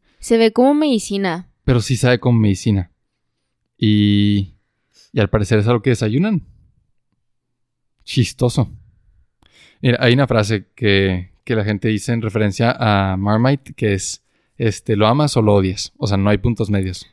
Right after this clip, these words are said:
Speaker 1: Ya.
Speaker 2: ¿Qué más?
Speaker 1: ¿Tú
Speaker 2: Um,
Speaker 1: lo has probado?
Speaker 2: Sí. Hay Pop-Tarts también,
Speaker 1: ¿Y
Speaker 2: desayuno
Speaker 1: lo
Speaker 2: de Pop-Tart.
Speaker 1: amas o lo odias?
Speaker 2: Eh, no lo he probado lo suficiente para decidir, pero hasta ahorita no me gusta.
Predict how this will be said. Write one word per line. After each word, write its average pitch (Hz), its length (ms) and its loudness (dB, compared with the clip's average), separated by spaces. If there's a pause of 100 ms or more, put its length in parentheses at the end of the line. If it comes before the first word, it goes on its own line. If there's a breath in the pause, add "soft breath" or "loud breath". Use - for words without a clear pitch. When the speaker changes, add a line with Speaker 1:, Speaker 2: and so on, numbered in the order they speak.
(100)
Speaker 1:
Ya. 196 460 -4 (720)
Speaker 2:
¿Qué 107 100 -4
más? 95 460 -4 (600)
Speaker 1:
¿Tú 151 80 -2
Speaker 2:
Um, 160 260 4 (120)
Speaker 1:
lo 262 60 6
has 262 120 -2
probado? 226 540 2 (160)
Speaker 2:
Sí. 95 300 -4 (680)
Hay 123 100 2
Pop-Tarts 113 520 -2
también, 107 260 2
Speaker 1:
¿Y 107 40 0
Speaker 2:
desayuno 104 340 2
Speaker 1:
lo 220 60 10
Speaker 2:
de 220 60 8
Pop-Tart. 214 180 4
Speaker 1:
amas 226 280 2
o 214 80 4
lo 185 220 6
odias? 180 480 0 (580)
Speaker 2:
Eh, 127 340 -2 (380)
no 120 240 4
lo 127 60 2
he - 20 -8
probado 123 220 2
lo 120 60 -6
suficiente 113 380 -4
para 120 140 0
decidir, 104 420 2
pero 104 160 2
hasta 101 180 0
ahorita 135 500 0
no 107 180 -2
me 104 100 2
gusta. 98 300 -6